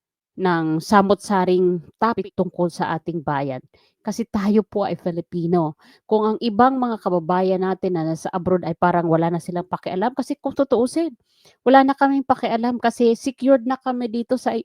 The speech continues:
sa, sa Europe. Okay na ang buhay namin, mga citizen na kami.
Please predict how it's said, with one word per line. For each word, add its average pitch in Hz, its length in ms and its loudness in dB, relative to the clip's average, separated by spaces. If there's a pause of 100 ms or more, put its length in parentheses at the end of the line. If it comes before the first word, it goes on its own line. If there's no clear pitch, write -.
sa, 226 500 0
sa - 160 -6
Europe. 233 540 -6 (420)
Okay 254 380 0
na 262 80 0
ang 240 160 -6
buhay 240 340 0
namin, 233 560 -2
mga 190 300 -4
citizen 247 580 -4
na 247 80 -4
kami. 254 460 -4